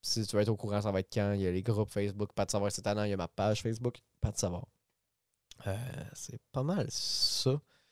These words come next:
Euh, ouais, on va essayer de faire le podcast avec l'invité. Ah, by the way. Euh, le, le, le, le, le,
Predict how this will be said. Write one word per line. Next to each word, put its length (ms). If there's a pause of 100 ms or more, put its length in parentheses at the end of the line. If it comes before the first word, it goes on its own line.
(680)
Euh, 1040
ouais, 200
on 80
va 100
essayer 160
de 40
faire 100
le 60
podcast 320
avec 60
l'invité. 400
Ah, 260
by 180
the 60
way. 260 (1400)
Euh, 340 (1500)
le, 300
le, 180
le, 200
le, 160
le, 120